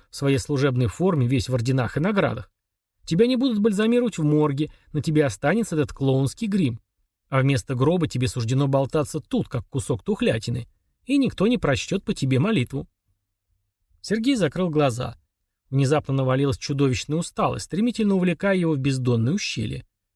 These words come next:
Руки затекли настолько, что он практически не ощущал их. Пот, смешиваясь с толстым слоем грима, грязными ручейками стекал по лицу.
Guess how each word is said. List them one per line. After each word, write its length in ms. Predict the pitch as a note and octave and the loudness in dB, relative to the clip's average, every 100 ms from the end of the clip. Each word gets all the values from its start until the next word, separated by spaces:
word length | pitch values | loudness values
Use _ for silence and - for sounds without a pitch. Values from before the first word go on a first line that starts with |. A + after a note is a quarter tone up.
| _ _ _ - | _ _ _ 0
Руки 260 | D#3 - | 0 2
затекли 460 | B2+ B2 - C#3+ C#3+ | -2 -2 -2 0 2
настолько, 560 | C3 A#2+ - F3+ - | 2 -2 -2 -2 -2
что 140 | - C3 | -4 -2
он 100 | A2 | -2
практически 500 | C3 - D3+ - - | -2 -2 -4 -4 -4
не 120 | C3 | -2
ощущал 580 | B2+ - - - - - | -2 -4 -6 -4 -4 -6
их. 120 | - _ _ _ _ _ _ _ - | -14 _ _ _ _ _ _ _ 0
Пот, 240 | F3+ E3 | 2 2
смешиваясь 540 | - D3 D3+ C#3 C3 | 0 0 0 -2 -2
с 20 | - | 0
толстым 380 | D#3+ D3 C3 | 0 0 -2
слоем 420 | A#2+ C#3+ D3+ C3+ A#2 | -4 0 2 2 2
грима, 420 | C3+ F#3 B2 - _ | 2 2 0 -4 _
грязными 400 | D3 A#3 B3+ G#3+ | -2 0 2 2
ручейками 500 | C#3+ - C3 - C#3+ | 2 0 -4 -2 0
стекал 440 | C#3+ - C3+ A2+ G2+ | -2 -4 -4 -4 -4
по 100 | B2 | -2
лицу. 420 | F3+ - - | -4 -4 -12